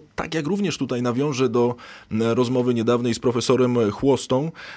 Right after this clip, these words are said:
m, który wspomniał, że lekarzem dedykowanym do rozpoznania, leczenia, prowadzenia pacjenta z rakiem nerki jest właśnie urolog. Czyli mam rozumieć, że panowie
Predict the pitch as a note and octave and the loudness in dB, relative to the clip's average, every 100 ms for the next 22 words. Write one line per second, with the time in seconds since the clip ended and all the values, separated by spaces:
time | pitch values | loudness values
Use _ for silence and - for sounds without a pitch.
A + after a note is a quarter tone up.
0 | - A#2+ B2 - C#3+ - D3 E3 E3+ C#3+ | -4 0 0 2 0 0 -2 0 0 2
1 | C3+ - C3 C3+ D#3 D#3 D#3+ C#3+ C#3+ C3 | 2 4 4 4 4 2 4 4 4 4
2 | C3 C#3 D3+ B2+ C3+ B2+ B2 B2 C3+ D3+ | 4 4 4 4 4 4 0 2 0 2
3 | B2+ - C#3 C#3+ - A#2+ C3 B2+ C#3 C#3 | 2 2 2 0 0 2 4 4 2 0
4 | A2+ G#2+ A#2+ A2+ A#2+ A#2 A2+ B2 A#2 B2 | 0 -2 -2 0 0 0 0 0 0 -2
5 | C3 A#2+ C3+ - - A2 A2+ G#2+ - A#2+ | 0 4 4 2 -8 -2 0 0 -2 -4
6 | A#2 _ - D3+ E3+ A2 - - B2+ C#3 | -6 _ 4 8 10 8 2 -4 0 2
7 | C#3+ C3+ D#3 B2+ C3 C#3 C#3+ C#3+ | 2 2 2 0 2 2 2 2